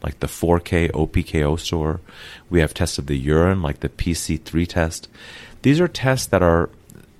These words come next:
that are above and beyond the traditional P S A to try to stratify your risk for prostate cancer. So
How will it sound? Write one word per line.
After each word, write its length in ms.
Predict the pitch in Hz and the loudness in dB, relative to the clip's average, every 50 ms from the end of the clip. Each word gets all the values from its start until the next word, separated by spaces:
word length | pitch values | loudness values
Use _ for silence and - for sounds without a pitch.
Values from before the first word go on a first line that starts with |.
| _ _ - | _ _ -8
that 240 | - 90 98 - - | -2 -2 -2 -2 -2
are 240 | - 92 92 82 - - | -2 -2 -2 -2 -4 -6
above 480 | - 90 78 73 - - 95 113 123 123 | -8 -8 -8 -6 -2 2 4 4 6 6
and 140 | 123 123 107 | 4 2 2
beyond 580 | 104 90 85 78 80 82 82 82 87 85 - - - _ _ _ _ _ _ _ - - - | 2 4 4 4 4 4 2 2 -2 -4 -8 -12 -20 _ _ _ _ _ _ _ -14 -8 -6
the 80 | - | -6
traditional 480 | - - - 80 92 - - 92 85 80 | -6 -4 -2 -4 -2 -2 -2 -2 -2 -2
P 220 | - - 82 80 | -2 -2 -2 0
S 180 | 76 76 - 76 | 0 0 -2 -2
A 300 | 71 69 69 69 71 - - - - - - - - | -2 -2 -2 -4 -6 -10 -18 -20 -20 -20 -20 -20 -20
to 100 | - - | -18 -6
try 160 | - - 90 82 | 0 2 2 2
to 60 | 78 | 2
stratify 600 | - - - 87 82 85 85 - - 78 76 76 | 0 0 2 2 2 2 2 0 0 0 2 2
your 120 | 67 69 | 0 -2
risk 140 | 73 - - | -2 -4 -6
for 60 | - 65 | -8 -8
prostate 420 | - - 76 76 - - 57 - | -6 -6 -6 -6 -6 -8 -10 -10
cancer. 360 | - - - - - - - - | -10 -10 -10 -10 -12 -16 -10 -2
So 320 | - 101 92 85 73 | 2 4 4 4 4